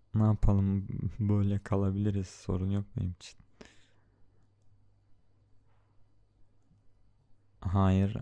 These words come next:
annen bugün gelmeyecek muhtemelen. Niye sordun? Sürprizin mi var bana? Neymiş sürprizin?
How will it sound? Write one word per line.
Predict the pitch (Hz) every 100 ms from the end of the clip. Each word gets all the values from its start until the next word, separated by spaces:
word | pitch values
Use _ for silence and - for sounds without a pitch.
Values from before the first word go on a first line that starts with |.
| -
annen | 104 95 98 98 101 - _ - _ - 131 -
bugün | 107 92 95 98
gelmeyecek | 98 98 98 92 95 -
muhtemelen. | 92 - 92 90 92 92
Niye | 98 98
sordun? | - 95 95 113 - _ _ _ - - _ _ _ - _ - - - _ _ _ - _ _ _ - - _ _ _ - _ _ _ _ - _ - -
Sürprizin | - 98 - 95 101
mi | 104 98 92
var | 90 90
bana? | 92 92 98 - - - _ _ - _ _ _ - - - - - - 101
Neymiş | 101 98 98
sürprizin? | - - - 90 98